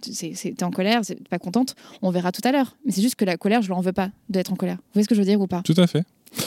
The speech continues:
Speaker 2: Alors, est-ce que ça aussi, ça,
Speaker 1: Idéalement.
Speaker 2: ça, ça, ça invoque pas quand même chez le parent une,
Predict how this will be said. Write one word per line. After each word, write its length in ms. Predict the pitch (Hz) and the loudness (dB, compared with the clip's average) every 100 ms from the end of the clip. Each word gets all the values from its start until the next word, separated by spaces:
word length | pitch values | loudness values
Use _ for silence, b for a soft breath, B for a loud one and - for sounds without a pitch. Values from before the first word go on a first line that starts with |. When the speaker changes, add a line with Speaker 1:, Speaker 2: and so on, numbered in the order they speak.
| B B | B B
Speaker 2:
Alors, 240 | 107 104 - | 2 2 2
est-ce 160 | 113 | 0
que 80 | - | 2
ça 180 | 110 147 | 4 4
aussi, 360 | 127 - 185 - | 4 4 4 2
ça, 480 | - - 202 95 92 | 0 2 4 6 6
Speaker 1:
Idéalement. 340 | 196 190 190 175 | 4 2 0 -4
Speaker 2:
ça, 200 | - - | -6 -4
ça, 500 | - - 104 98 92 92 | -2 2 4 4 2 2
ça 160 | - | 2
invoque 380 | 98 98 104 - | 4 4 2 2
pas 140 | 131 127 | 0 2
quand 120 | 104 | 4
même 120 | 107 | 2
chez 140 | - | 2
le 40 | 98 | 0
parent 300 | 101 117 | 2 2
une, 80 | 156 | 2